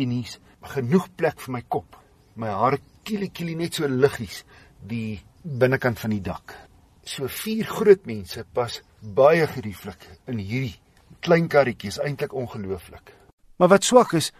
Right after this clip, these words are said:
is dat die middelste passasier agternette skootgordel kry. Ook net twee ligsakke voor. Die Renault Sandero Stepway Plus, wat presies net soveel as die Grand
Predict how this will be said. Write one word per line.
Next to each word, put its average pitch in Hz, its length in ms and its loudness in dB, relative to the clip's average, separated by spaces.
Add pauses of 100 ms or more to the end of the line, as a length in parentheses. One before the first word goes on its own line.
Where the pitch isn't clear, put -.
is 123 140 -4
dat 123 100 2
die 120 80 4
middelste 185 420 8
passasier 120 640 -2
agternette 131 800 2 (140)
skootgordel 147 800 2
kry. - 340 -8 (500)
Ook 156 240 6
net 170 300 2 (160)
twee 151 180 4
ligsakke 143 400 0
voor. - 440 2 (560)
Die 151 320 2
Renault 185 260 6
Sandero 160 420 6
Stepway 123 560 0
Plus, 139 440 6 (400)
wat 117 240 -2
presies 147 400 0
net 131 220 4
soveel 156 300 4
as 123 120 2
die 127 140 -2 (200)
Grand 135 340 4